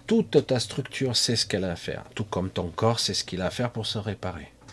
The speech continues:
Tu n'as pas à expliquer à une cellule comment se réparer. D'ailleurs, je sais pas. C'est, le corps sait comment se faire répa-, se réparer.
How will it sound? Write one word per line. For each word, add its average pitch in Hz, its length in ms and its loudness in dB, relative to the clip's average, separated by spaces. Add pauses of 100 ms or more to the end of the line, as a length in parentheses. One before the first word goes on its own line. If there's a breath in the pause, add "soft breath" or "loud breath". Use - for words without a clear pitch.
(400 loud breath)
Tu 80 120 -6
n'as 73 100 -4
pas 104 240 6
à 87 80 2
expliquer 101 540 0
à 90 40 0
une 92 120 -2
cellule 131 380 2
comment 92 220 -2
se - 120 -4
réparer. 131 460 0 (420)
D'ailleurs, 98 340 0
je 92 80 -2
sais 95 180 -2
pas. 87 240 -4 (760 loud breath)
C'est, 76 540 -6
le 78 120 -4
corps 127 340 4
sait 113 340 2
comment 92 360 2
se 120 120 0
faire 104 240 -2
répa-, 104 320 -4
se - 160 -6
réparer. 92 540 -2